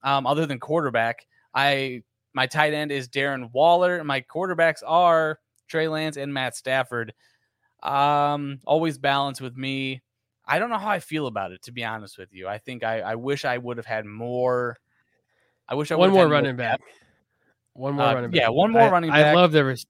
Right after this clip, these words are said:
Speaker 2: that first four receiving group is amazing. And to have the combo of Lance Staff-,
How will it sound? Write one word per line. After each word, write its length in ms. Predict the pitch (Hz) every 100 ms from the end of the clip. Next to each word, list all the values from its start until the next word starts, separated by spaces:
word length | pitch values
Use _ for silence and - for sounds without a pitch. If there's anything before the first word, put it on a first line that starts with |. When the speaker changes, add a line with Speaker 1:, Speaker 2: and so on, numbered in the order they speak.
| -
Speaker 2:
that 260 | 143 160 -
first 260 | 156 151
four 280 | - 151 135
receiving 540 | 123 - 139 127 120
group 300 | 113 113 110 _
is 260 | - 120 117
amazing. 560 | 117 117 110 104 101 - _ _ -
And 300 | 135 127 120
to 80 | 123
have 240 | 131 135
the 80 | 131
combo 380 | - 147 143 135
of 180 | 123 123
Lance 320 | 127 123 -
Staff-, 320 | - 120 117